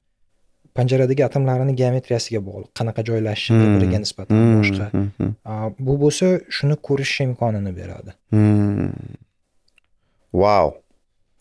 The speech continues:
Speaker 1: A,
Speaker 2: Wow.
Speaker 1: boyagi Beverlini atrofida rosa bir nima bo'ladi deysizda bo'lsa, o'sha, u, u, Rustam aralashib qolib, a, bular, demak, mana, ay, mo'jizaviy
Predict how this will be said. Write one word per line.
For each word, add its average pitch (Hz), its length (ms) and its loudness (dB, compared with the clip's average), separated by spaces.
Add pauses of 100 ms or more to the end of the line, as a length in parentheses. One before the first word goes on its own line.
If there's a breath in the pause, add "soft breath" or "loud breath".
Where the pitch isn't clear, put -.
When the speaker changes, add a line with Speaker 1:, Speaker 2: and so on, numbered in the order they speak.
(100)
Speaker 1:
A, 120 120 -12 (120)
Speaker 2:
Wow. 87 240 2 (380)
Speaker 1:
boyagi 90 500 2 (1300)
Beverlini 135 680 2
atrofida 123 500 -2
rosa 117 280 0
bir 113 120 -2
nima 120 280 2
bo'ladi 107 340 -4
deysizda 98 440 -10
bo'lsa, 95 260 -16
o'sha, 98 160 -14
u, 107 480 -14 (920)
u, 123 40 -8 (360)
Rustam 110 320 -4
aralashib 104 460 -6 (100)
qolib, 135 220 -2 (840)
a, - 20 -6 (480)
bular, 120 360 2
demak, 107 300 -4
mana, 110 220 0 (1160)
ay, 127 80 2 (120)
mo'jizaviy 139 680 2